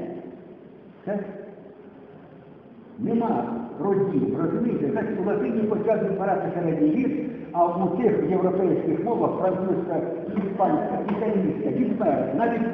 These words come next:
італійська, яка на, на терені Романії, на терені Риму, і там відбер середній рід.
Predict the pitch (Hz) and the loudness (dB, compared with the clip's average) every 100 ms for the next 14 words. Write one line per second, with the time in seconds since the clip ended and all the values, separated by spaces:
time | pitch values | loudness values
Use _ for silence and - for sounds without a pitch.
0 | - - - 208 233 226 - - - 165 | -4 -6 -2 0 2 2 4 2 0 2
1 | 180 - 208 - - - - 254 208 - | 2 4 4 4 0 -2 -2 0 2 2
2 | 151 202 226 226 190 175 165 - - - | 2 2 4 4 4 4 4 2 0 -2
3 | - - 139 156 175 233 247 190 151 156 | -2 -6 -2 0 2 2 2 6 6 6
4 | 160 226 202 190 170 196 302 254 151 - | 6 4 4 4 4 4 4 6 6 4
5 | - - - 254 269 226 180 175 156 143 | 0 -2 2 4 8 6 6 4 6 6
6 | - 151 143 139 143 131 98 | 6 4 4 6 6 6 2